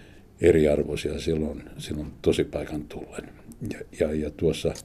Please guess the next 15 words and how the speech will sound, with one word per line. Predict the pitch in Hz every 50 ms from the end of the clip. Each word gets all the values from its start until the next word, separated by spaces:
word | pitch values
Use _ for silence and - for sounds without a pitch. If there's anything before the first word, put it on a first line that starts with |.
| - - - - - - - - - - - - - - - - - - - - -
tuossa | - 85 78 - 80 76
sitten | - 82 76 - 82 78
näissä | 80 78 76 - 85
juhlissakin, | 85 85 82 80 82 76 73 - - 78 - - 80 78
niin | 78 76 -
kyllä | - 82 78 78
siellä, | 71 - 85 80 78 78 73 - - - - - - - - - - - - - - - - - - - - - - - - -
kyllä | - - 82
siellä | 82 - 85 82 82 76
se | - 85 82
iloinen, | 90 98 101 92 87 82 85 78 78 78 78 - - - - - - - -
il-, | - 107 104 113 113 -
iloinen | 113 107 104 98 92 90 87 85 85 85 78 76 - - - -
palpatus | - 101 95 92 78 - 78 - - - - -
niistä, | 90 80 80 - - 85 80